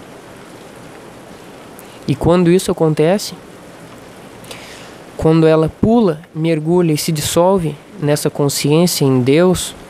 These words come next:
ou em tudo que existe, muitas coisas acontecem na vida dela. Uma das coisas que acontece,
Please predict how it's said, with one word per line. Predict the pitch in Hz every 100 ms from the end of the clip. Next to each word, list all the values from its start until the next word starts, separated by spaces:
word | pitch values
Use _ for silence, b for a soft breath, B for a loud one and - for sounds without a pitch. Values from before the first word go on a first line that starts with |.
| -
ou | 139
em |
tudo | 135 165 175
que | 165
existe, | 156 139 147 190 196 - - - - - - - - - -
muitas | 175 202 262 262 220 190
coisas | - 185 175
acontecem | 170 160 147 135 127 - - - - - - - -
na | 160 143
vida | 135 135
dela. | 131 127 131 - - - - - - - -
Uma | - 233 277 226
das | 180 165 -
coisas | 175 185 170
que | -
acontece, | 160 156 147 151 180 - -